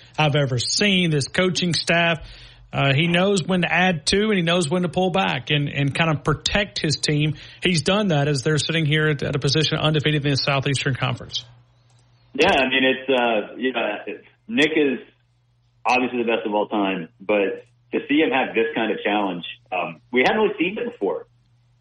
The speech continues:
Speaker 2: You know, I mean, it's, it's one thing to have, you know, fight complacency when you're, um, when you're, you know, lose, you know, nineteen guys or whatever to the draft, and you're faced them with nineteen guys who are just as good, if not better. Uh, but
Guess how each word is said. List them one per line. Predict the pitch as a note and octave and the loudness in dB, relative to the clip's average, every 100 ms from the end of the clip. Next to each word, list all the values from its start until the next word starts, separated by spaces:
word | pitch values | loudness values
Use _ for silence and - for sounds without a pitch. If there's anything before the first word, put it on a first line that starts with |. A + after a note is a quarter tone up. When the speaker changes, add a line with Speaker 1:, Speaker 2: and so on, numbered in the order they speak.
| _ _ A2+ | _ _ 0
Speaker 2:
You | |
know, | A2+ | 2
I | E3 C3+ | 2 0
mean, | A#2+ | 0
it's, | A#2+ - - _ _ - | 0 -4 -14 _ _ -4
it's | C3+ | -2
one | C#3+ E3 A3 | 0 0 0
thing | G#3 F#3+ E3 C#3+ | 0 -2 0 -2
to | B2+ | 0
have, | C3+ C3 A2 - - | 0 0 -4 -8 -8
you | A2+ | -6
know, | - | -4
fight | A#2+ A2+ | -4 -4
complacency | G#2+ - A2 - - - E2+ | -4 0 -2 -2 -12 -8 -6
when | - F2+ | -4 0
you're, | F#2+ F2+ E2 _ _ - | 2 2 0 _ _ -2
um, | F2 F#2 E2+ E2 D#2+ _ _ _ _ _ - | 2 2 0 -6 -18 _ _ _ _ _ -2
when | C3 | 0
you're, | B2+ A2 B2 | 2 0 -2
you | A#2+ B2 | 0 0
know, | G2 - | 0 -4
lose, | A#2+ A#2+ C#3+ C3 A2+ _ - | -4 2 2 2 -4 _ -6
you | B2 | -2
know, | G2 | 0
nineteen | G#2 A#2 - A#2+ G#2+ A2 | 0 0 -2 -4 -4 0
guys | G2+ F2+ E2+ E2 | 0 0 -2 -4
or | |
whatever | F2+ G2+ F#2 E2 | 0 0 0 -2
to | F2+ | -4
the | |
draft, | F2 F2 D2+ C#2+ - | -2 -2 -4 -6 -8
and | F2+ F2+ F2 | -6 -6 -4
you're | F#2+ - - | -4 -4 -12
faced | E2+ | -6
them | G#2 F#2 | -4 -4
with | - | -4
nineteen | F#2 F#2 - F2+ | -4 -4 -6 -4
guys | F2 E2+ - | -2 -2 -2
who | F2+ | 0
are | E2+ D2+ _ - | 0 -2 _ -4
just | F#2 - | -4 -4
as | D#2 | -8
good, | - E2+ | -4 -2
if | - | -2
not | D#2+ - | -2 0
better. | E2+ D#2+ - - - _ - | 0 0 -2 -10 -20 _ -4
Uh, | F#2 F2+ F2 | 0 0 0
but | F#2+ F2+ | 0 0